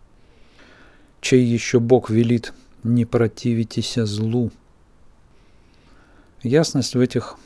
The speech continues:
вопросах появляется, когда заповеди рассматривают в контексте всего вероучения. И начинать надо с самого начала, с заповеданного в раю.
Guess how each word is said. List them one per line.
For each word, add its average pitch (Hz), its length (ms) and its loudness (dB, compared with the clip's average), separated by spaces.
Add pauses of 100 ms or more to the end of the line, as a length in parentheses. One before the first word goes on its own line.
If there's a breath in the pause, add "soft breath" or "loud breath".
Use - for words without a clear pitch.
(140)
вопросах 123 680 -2
появляется, 120 640 0
когда 113 460 -2 (840 soft breath)
заповеди 113 560 0
рассматривают 120 680 0
в - 40 -16
контексте 113 680 -4 (260)
всего 117 480 0
вероучения. 113 840 -2 (1400)
И 120 60 -4
начинать 127 420 0
надо 117 200 0
с 104 60 -6
самого 120 460 -2
начала, 107 640 -2 (1300 soft breath)
с - 120 -6
заповеданного 117 1080 0
в 113 140 0
раю. 113 540 2